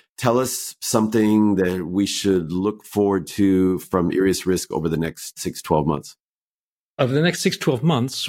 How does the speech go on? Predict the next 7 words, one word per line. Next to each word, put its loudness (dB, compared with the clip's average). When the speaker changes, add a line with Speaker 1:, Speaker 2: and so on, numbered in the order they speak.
Speaker 2:
we 2
will 0
be 2
releasing 0
a 0
knowledge 0
base -2